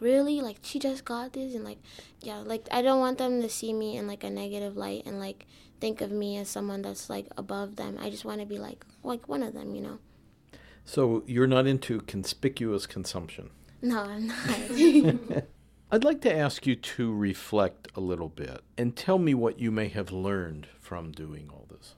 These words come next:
Speaker 1: From this, I really, like, learned there really was, like, some major problems and things that, like, weren't made clear to me. Like, I feel like beforehand I had, like, a clouded judgment. Like, I felt like everyone basically had, like, a similar lifestyle like me and that things were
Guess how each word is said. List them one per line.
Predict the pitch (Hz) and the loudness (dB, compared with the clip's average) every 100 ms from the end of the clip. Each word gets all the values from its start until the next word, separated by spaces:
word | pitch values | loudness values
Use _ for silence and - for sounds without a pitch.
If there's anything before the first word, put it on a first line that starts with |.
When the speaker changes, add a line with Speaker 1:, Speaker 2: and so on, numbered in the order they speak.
| - - _ - | -20 -20 _ -8
Speaker 1:
From | 247 254 | -2 2
this, | 277 311 - | 2 0 -4
I | 220 | -8
really, | 208 208 233 233 220 | -8 0 2 2 0
like, | 214 208 | -6 -8
learned | 214 208 202 202 208 - | -8 -6 -6 -8 -10 -8
there | 208 | -8
really | 196 208 226 214 | -6 -2 0 0
was, | 202 208 208 | -2 -6 -6
like, | 202 202 - | -10 -12 -12
some | 208 202 | -8 -6
major | 214 214 202 | -4 -4 -6
problems | 214 208 208 | -8 -8 -8
and | 208 202 - - - - | -10 -12 -14 -20 -20 2
things | 302 302 269 | 6 8 6
that, | 247 | 4
like, | 233 226 - | 2 -2 2
weren't | 247 247 | 2 2
made | 226 214 | 0 -2
clear | - 214 214 | -4 -6 -6
to | - | -4
me. | 214 | -4
Like, | 208 226 | -4 -6
I | 226 | -4
feel | 240 | 0
like | 233 220 - - - - | 0 -2 -12 -20 -20 -6
beforehand | 226 - 240 226 220 208 | -6 2 2 2 0 -4
I | 208 | -4
had, | 214 | -6
like, | 214 | -6
a | 208 | -8
clouded | - 208 208 208 | -6 -4 -2 -4
judgment. | 208 208 208 208 | -4 -6 -6 -8
Like, | 202 | -8
I | 208 | -10
felt | 214 208 | -8 -8
like | |
everyone | 214 208 208 208 240 | -8 -8 -8 -8 -6
basically | 214 208 226 | -6 -6 -8
had, | 202 208 | -8 -8
like, | 208 | -8
a | 202 | -10
similar | - 208 202 | -8 -6 -6
lifestyle | 202 196 - 214 202 | -6 -8 -10 -10 -8
like | 202 202 | -10 -8
me | 208 | -8
and | 202 | -6
that | 202 - - - - | -8 -12 -20 -8 2
things | 262 240 | 4 4
were | 233 214 | 0 -2